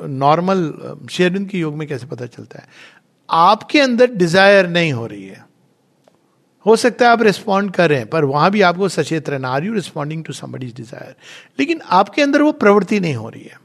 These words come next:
तो इसको कहा गया प्रवृत्ति से निवृत्ति। जब मैं नया नया यहाँ आश्रम मैंने ज्वाइन किया था, तो मुझे पहला काम मार्बलिंग department में दिया गया था। अब पूछा उन्होंने कि "डॉक्टर हो, करोगे?" मैंने कहा, "भैया, यही तो सीखने के लिए आए हैं।"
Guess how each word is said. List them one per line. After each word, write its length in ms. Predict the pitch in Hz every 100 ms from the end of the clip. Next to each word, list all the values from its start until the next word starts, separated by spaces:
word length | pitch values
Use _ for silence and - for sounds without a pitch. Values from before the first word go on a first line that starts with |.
| _ _ _ _ _ _ _ _ _ _
तो 80 |
इसको 200 | 156 226
कहा 180 | 196 185
गया 200 | 180 208
प्रवृत्ति 800 | 220 - 202 196 226 220 240 233
से 240 | - 220
निवृत्ति। 500 | 208 170 151 147 - - _ _ _ _ _ _ _ _ _ _ _ -
जब 100 | 151
मैं 80 | 175
नया 240 | 160 170
नया 180 | 175 180
यहाँ 340 | 160 156 156
आश्रम 260 | 135 - 165
मैंने 220 | 160 160
ज्वाइन 280 | 135 139 147
किया 180 | 143 135
था, 140 | 160
तो 100 | 175
मुझे 180 | 147 147
पहला 320 | 147 127 143
काम 300 | 143 151 202
मार्बलिंग 380 | 147 143 147 143
department 500 | 139 123 120 131 127
में 100 | 123
दिया 220 | 117 -
गया 200 | - -
था। 180 | - - _ _ _ _ _ _ _ _ _ _ _ _ _ _
अब 280 | 131 127 - _ _ _ _ _ _
पूछा 240 | 180 220
उन्होंने 320 | 226 190 175 170
कि 200 | 175 147
"डॉक्टर 420 | 139 135 170 151
हो, 140 | 147
करोगे?" 400 | 147 143 147 147
मैंने 200 | 135 131
कहा, 120 | 127
"भैया, 260 | 123 110 139
यही 240 | 120 127
तो 200 | 147 143
सीखने 520 | 127 - - 127 - 143
के 100 | 143
लिए 140 | 135
आए 240 | 117 120
हैं।" 180 | 117 123